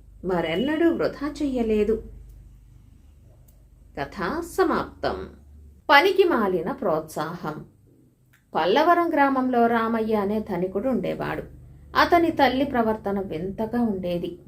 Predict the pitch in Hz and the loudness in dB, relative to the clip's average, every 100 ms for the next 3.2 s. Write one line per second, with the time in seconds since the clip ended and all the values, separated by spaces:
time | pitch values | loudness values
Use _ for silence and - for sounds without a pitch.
0 | - - 185 196 190 175 170 165 240 233 | -16 -2 0 0 -2 -4 -4 -6 -6 -2
1 | 240 233 226 233 269 208 208 - - - | 0 0 0 0 0 0 -2 -8 -20 -20
2 | - 160 202 254 285 214 - 175 - 165 | -10 -4 -4 -2 -2 -4 -6 -12 -8 -8
3 | 165 | -8